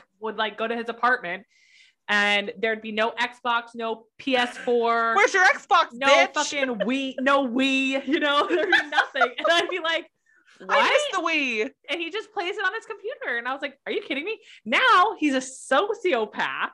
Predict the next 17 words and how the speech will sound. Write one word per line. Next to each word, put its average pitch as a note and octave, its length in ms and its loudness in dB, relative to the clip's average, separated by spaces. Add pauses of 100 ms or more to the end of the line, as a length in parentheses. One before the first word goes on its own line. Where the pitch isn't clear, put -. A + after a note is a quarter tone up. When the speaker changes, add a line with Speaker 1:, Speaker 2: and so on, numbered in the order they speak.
(480)
Speaker 1:
and C#4+ 200 -2
literally E4+ 340 -4
will D4+ 180 0
play C#4+ 300 0
one A#3 500 -2
specific E4 800 -10
game A#3 420 -2
that G3 180 -4
he A#3+ 220 -10
will C4 400 0
refuse F#4 1400 0
to D4+ 120 -2
get D#4+ 260 0
the D4 180 -12
upgrade B3+ 640 2
<laughs> A#3+ 80 2
on C#4 180 4